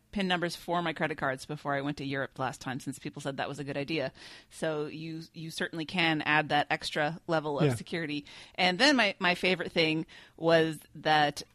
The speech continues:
Speaker 1: Andrew speculates that this was actually Carrie orchestrating all of this, uh, credit card, uh, debit card number being stolen so that Luke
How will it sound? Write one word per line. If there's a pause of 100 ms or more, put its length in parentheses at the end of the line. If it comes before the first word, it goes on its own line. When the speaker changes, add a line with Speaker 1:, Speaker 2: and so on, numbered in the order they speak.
Speaker 1:
Andrew
speculates
that
this
was
actually
Carrie (140)
orchestrating
all
of
this, (100)
uh,
credit
card, (280)
uh,
debit
card (120)
number
being
stolen
so
that
Luke